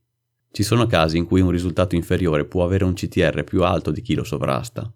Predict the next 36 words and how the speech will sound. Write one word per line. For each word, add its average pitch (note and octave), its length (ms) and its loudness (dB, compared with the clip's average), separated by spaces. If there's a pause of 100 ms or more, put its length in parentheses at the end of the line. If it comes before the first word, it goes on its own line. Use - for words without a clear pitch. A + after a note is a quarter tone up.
(200)
perché - 260 -2
magari F2 280 2
ha D#2 60 2
un C#2+ 100 -2
copy D#2+ 300 -2
più D2 140 -2
accattivante, D#2 880 -4 (160)
o G2 60 -10
semplicemente F2+ 640 0
all'utente E2+ 480 0
sembra E2+ 300 0
un D#2+ 80 2
risultato F#2 520 -2
più - 120 -4
rilevante. - 680 -6 (1200)
Non G2+ 140 2
è C3+ 80 2
certo D#2+ 340 2
che D#2 120 -2
sia D#2+ 180 0
un D#2 80 -2
fattore D#2 340 -2
seo D#2 300 0
diretto D2+ 420 -2
come D2+ 140 -4
i D2 40 -4
backlink, - 680 -4
ma F2 100 -2
sicuramente G2+ 560 0
ha - 20 4
un E2 80 4
fortissimo F2+ 580 -2
impatto F#2 440 -2
in G2 100 2
termini G2 400 2
indiretti. D2 640 -6